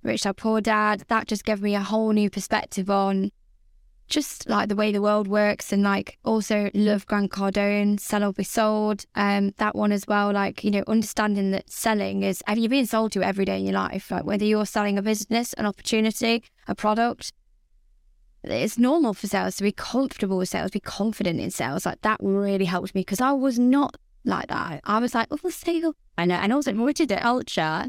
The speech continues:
Speaker 1: Yeah.
Speaker 2: is like, "Oh, don't sell to me." And, and you get, eh, like,
Speaker 1: Like, angry, like,
Speaker 2: really, yeah. And so, and whereas in America, it's really like, "Oh my God," like, they love selling.
Speaker 1: Yeah.
Speaker 2: So we had to learn that and be comfortable.
Speaker 1: Yeah.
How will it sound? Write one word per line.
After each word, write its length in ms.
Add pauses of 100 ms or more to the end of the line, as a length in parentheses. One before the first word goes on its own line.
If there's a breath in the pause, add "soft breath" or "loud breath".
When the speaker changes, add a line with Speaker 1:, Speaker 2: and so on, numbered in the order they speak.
Speaker 1:
Yeah. 280 (140)
Speaker 2:
is 220
like, 380
"Oh, 180
don't 260
sell 300
to 160
me." 320
And, 200
and 220
you 80
get, 180 (260)
eh, 180
like, 180 (280)
Speaker 1:
Like, 160
angry, 460
like, 240
Speaker 2:
really, 460
yeah. 440
And 160
so, 120
and 420
whereas 220
in 100
America, 540
it's 160
really 340
like, 300
"Oh 40
my 120
God," 320
like, 180
they 140
love 360
selling. 360
Speaker 1:
Yeah. 160 (320)
Speaker 2:
So 160
we 140
had 260
to 40
learn 680 (560)
that 640
and 180
be 120
comfortable. 840
Speaker 1:
Yeah. 220